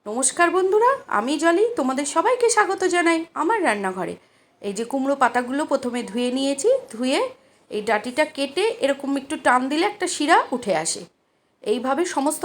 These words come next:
পাতাগুলোকে আমি পরিষ্কার করে নেব। আর এটা খুব প্রাচীন একটা রান্না, এখন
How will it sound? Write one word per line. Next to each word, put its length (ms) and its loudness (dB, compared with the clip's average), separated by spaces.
পাতাগুলোকে 560 0
আমি 260 0
পরিষ্কার 380 0
করে 220 0
নেব। 120 2
আর 120 -2
এটা 140 -2
খুব 220 4
প্রাচীন 360 4
একটা 160 -4
রান্না, 300 2
এখন 200 -2